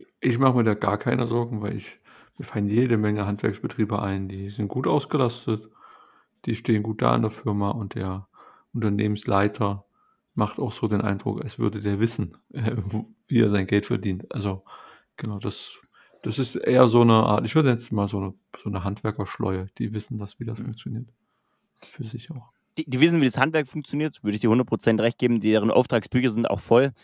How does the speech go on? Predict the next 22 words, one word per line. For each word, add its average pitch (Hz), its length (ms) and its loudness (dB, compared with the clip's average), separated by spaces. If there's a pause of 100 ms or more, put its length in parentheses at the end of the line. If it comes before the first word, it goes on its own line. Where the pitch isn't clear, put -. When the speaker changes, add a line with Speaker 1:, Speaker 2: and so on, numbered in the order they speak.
(440)
Speaker 3:
Mm, 117 240 -2 (100)
viele 156 260 4
Handwerksbetriebe 127 640 -2
haben 113 200 0 (200)
meiner 131 240 4
Erfahrung 120 300 2
nach 110 140 -4
das - 120 -16
Problem, 107 420 2
dass 104 160 2
sie 95 80 -12
zum - 140 -4
Beispiel 104 240 -2
das 87 60 -4
Internet 104 380 4
noch 95 80 0
nicht 92 140 -2
verstehen. 90 440 -10
Also 95 180 -6
im 101 100 -4
Sinne 107 220 -2
von, 104 360 0